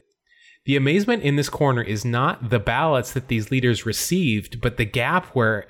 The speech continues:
X failed to mark the spot. It remains a mystery that any observer of modern Diamond activities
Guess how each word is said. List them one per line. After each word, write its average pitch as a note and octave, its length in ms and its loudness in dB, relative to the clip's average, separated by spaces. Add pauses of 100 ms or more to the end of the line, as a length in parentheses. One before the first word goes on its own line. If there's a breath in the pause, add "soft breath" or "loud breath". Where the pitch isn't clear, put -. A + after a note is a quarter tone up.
X - 300 -4
failed D3 400 2
to A#2+ 80 4
mark A#2 300 0
the - 80 -8
spot. - 420 -4 (500 loud breath)
It C3+ 60 2
remains D3+ 420 4
a G3 80 2
mystery C#3 460 2
that A2 240 0
any G3+ 260 2
observer B2 560 2
of A2 160 -2
modern B2 560 2
Diamond B2+ 460 2
activities G2+ 640 -2